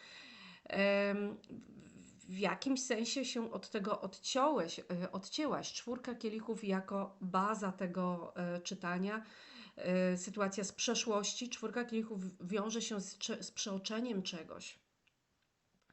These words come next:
z ignorowaniem czegoś. To może być, y, temat z przeszłości,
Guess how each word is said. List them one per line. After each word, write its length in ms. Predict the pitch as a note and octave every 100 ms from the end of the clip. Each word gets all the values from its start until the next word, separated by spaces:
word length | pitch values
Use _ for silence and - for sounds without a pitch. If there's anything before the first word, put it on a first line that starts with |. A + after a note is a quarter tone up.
| - - - - - G3 - -
z 100 | A3
ignorowaniem 800 | A#3 A#3 A3 G#3 G#3 A#3 G3+ F3+
czegoś. 560 | - C#3+ - - - - - -
To 100 | G#3
może 260 | G#3+ A3
być, 240 | G3+ G3 -
y, 380 | - F#3+ F#3+
temat 460 | F#3+ G#3+ G3+ F#3+ F#3
z 100 | -
przeszłości, 1120 | - B3 A#3 - G#3 G3 - - A3+ C4+ F4+